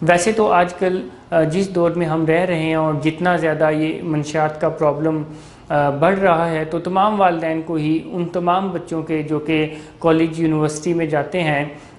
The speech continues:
उनके कोई छः महीने के बाद टेस्टिंग करवा लेनी चाहिए। और अगर कोई बच्चा टेस्ट करवाने से मना करता है, तो फिर टेस्ट करवाने की ज़रूरत नहीं है, क्योंकि अमूमन वही बच्चे मना करते हैं टेस्ट करवाने से जिनके साथ ये प्रॉब्लम होता है। जो बच्चे,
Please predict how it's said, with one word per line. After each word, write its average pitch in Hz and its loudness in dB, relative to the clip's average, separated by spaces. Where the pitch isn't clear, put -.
उनके 170 2
कोई 160 2
छः 175 -2
महीने 156 0
के 165 -2
बाद 151 0
टेस्टिंग 160 -4
करवा 160 2
लेनी 156 -2
चाहिए। 143 -4
और 196 4
अगर 208 0
कोई 220 -4
बच्चा 175 -4
टेस्ट 190 -4
करवाने 160 -2
से 160 -6
मना 165 0
करता 165 -2
है, 151 0
तो 160 -4
फिर 185 -2
टेस्ट 214 -2
करवाने 160 0
की 160 -4
ज़रूरत 151 0
नहीं 170 -2
है, 151 -2
क्योंकि 180 4
अमूमन 175 4
वही 156 0
बच्चे 175 -2
मना 160 2
करते 160 -4
हैं 151 -2
टेस्ट 156 -2
करवाने 143 0
से 151 -2
जिनके 147 -2
साथ 139 -2
ये 160 2
प्रॉब्लम 143 0
होता 139 0
है। 120 -4
जो 185 6
बच्चे, 175 0